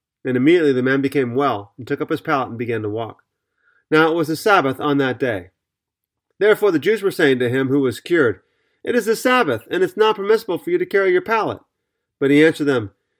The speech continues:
"He who made me well was the one who said to me, 'Take up your pallet and walk.'" They asked him, "Well, who is this who made, who said to you to take up your pallet and walk?"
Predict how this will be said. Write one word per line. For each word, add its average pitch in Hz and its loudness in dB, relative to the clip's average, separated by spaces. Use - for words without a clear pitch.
"He 196 2
who 190 8
made 185 4
me 170 4
well 226 4
was 151 2
the 151 2
one 156 2
who 147 2
said 202 0
to 175 -2
me, 151 2
'Take 170 -4
up 156 -2
your 143 -4
pallet 143 -2
and 110 -8
walk.'" 143 -6
They 135 4
asked 143 2
him, 117 -4
"Well, 131 -2
who 170 6
is 180 4
this 190 2
who 185 4
made, 180 2
who 190 -2
said 240 0
to 214 -8
you 151 4
to 117 -2
take 165 -6
up 165 -6
your 170 -6
pallet 170 -4
and 170 -6
walk?" 214 -4